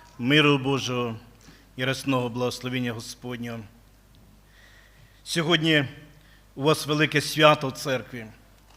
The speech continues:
І я, як апостол Павел, каже: "Хочу доповнити вашу радість". Брати і сестри, як добре, коли ми маємо таку здатність доповнювати одне одного.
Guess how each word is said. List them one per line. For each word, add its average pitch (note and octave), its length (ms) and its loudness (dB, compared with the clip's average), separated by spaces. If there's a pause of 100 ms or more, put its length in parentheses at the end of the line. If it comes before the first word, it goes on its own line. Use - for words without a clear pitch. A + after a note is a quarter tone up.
(840)
І B2+ 100 -4
я, E3 160 8
як E3 160 4
апостол E3 500 -2
Павел, D#3+ 360 8
каже: D3 440 4 (1120)
"Хочу E3+ 520 4 (300)
доповнити E3+ 1000 6
вашу E3 580 6
радість". D#3+ 880 8 (580)
Брати A#2+ 280 -8
і A#2+ 40 -6
сестри, C#3 480 -4 (1040)
як E3+ 260 6
добре, F#3+ 280 8
коли F#3 280 6
ми F#3+ 140 6
маємо G3 300 6
таку F3+ 240 -4
здатність F3+ 760 4 (400)
доповнювати E3+ 1000 2
одне D#3+ 280 2
одного. C3 760 0